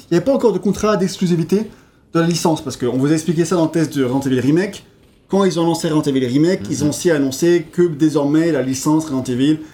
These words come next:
Speaker 1: serait une exclusivité GameCube, au moins pour les épisodes principaux, et que les épisodes secondaires, donc Outbreak, Dead Aim, tout ça, eux seraient sortiraient sur P S deux, on s'en battait les couilles, mais que pour les épisodes principaux et surtout Resident Evil quatre, c'était l'exclusivité GameCube, ça là ils en sont. Mais en tout cas, quand ils mettent en, en,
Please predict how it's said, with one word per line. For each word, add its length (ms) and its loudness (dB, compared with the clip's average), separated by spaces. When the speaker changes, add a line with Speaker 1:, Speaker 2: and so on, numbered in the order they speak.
Speaker 1:
serait 320 0
une 180 -2
exclusivité 560 -2
GameCube, 480 0
au 80 -2
moins 220 2
pour 140 -4
les 100 -2
épisodes 180 -2
principaux, 460 0
et 40 0
que 100 -4
les 100 0
épisodes 160 -2
secondaires, 500 0
donc 140 -10
Outbreak, 580 -4
Dead 180 -4
Aim, 100 0
tout 60 -6
ça, 280 -4
eux 100 4
seraient 200 -4
sortiraient 440 -2
sur 120 -20
P 120 -2
S 80 -2
deux, 80 0
on 20 0
s'en 160 -8
battait 160 -6
les 60 -8
couilles, 240 0
mais 120 6
que 240 2
pour 160 4
les 100 0
épisodes 180 0
principaux 440 0
et 20 -2
surtout 200 -8
Resident 240 -4
Evil 80 -10
quatre, 420 -2
c'était 220 -4
l'exclusivité 460 -2
GameCube, 380 0
ça 120 -6
là 80 2
ils 80 -2
en 60 -4
sont. 180 -12
Mais 240 0
en 60 -4
tout 80 -4
cas, 80 -2
quand 180 0
ils 80 -4
mettent 140 0
en, 140 -4
en, 440 -4